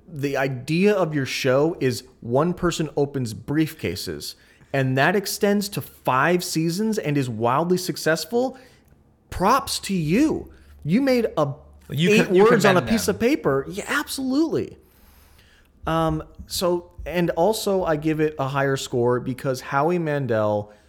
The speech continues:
Speaker 1: successfully makes his image better and better throughout the seasons. I am wearing fake glasses right now.
Speaker 2: I noticed that. I didn't wanna point it out.
Speaker 1: I'm
Speaker 2: So
Speaker 1: wearing
Speaker 2: as not to
Speaker 1: fake
Speaker 2: embarrass you
Speaker 1: glasses
Speaker 2: publicly.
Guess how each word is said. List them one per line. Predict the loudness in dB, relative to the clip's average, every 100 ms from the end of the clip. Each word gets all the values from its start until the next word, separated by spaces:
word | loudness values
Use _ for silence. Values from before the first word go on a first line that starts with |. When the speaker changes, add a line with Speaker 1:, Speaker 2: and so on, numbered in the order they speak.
| _ _ _
Speaker 1:
successfully | -12 -8 -6 -6 -8 -2 -2 -2 -6 -4 -2
makes | -2 -2 -4 -4
his | -6 -6
image | -6 -4 -2 -4 -8 -16 _ _ _
better | -2 0 0 -2 -4 -10 -8
and | -6
better | -4 -2 -2 -4
throughout | -4 -4 -4
the | -8
seasons. | -10 -8 -10 -12 -18 _
I | -2 0
am | 2
wearing | 0 -2
fake | -8 -4 0 0 -4
glasses | -6 -4 -4 -6 -12 -12
right | -14 -14
now. | -16 -16 -20 _
Speaker 2:
I | -8 -6
noticed | -4 -6 -6
that. | -4 2
I | 4
didn't | 4 2
wanna | 0
point | 0 0
it | 2
out. | 2 2 -4 -12 _ _ 0
Speaker 1:
I'm | 2
Speaker 2:
So | 4
Speaker 1:
wearing | 4
Speaker 2:
as | 4
not | 2
to | 4
Speaker 1:
fake | 4
Speaker 2:
embarrass | 4 4 2
you | 0
Speaker 1:
glasses | 2 2 2 0
Speaker 2:
publicly. | -2 -2 -6 -10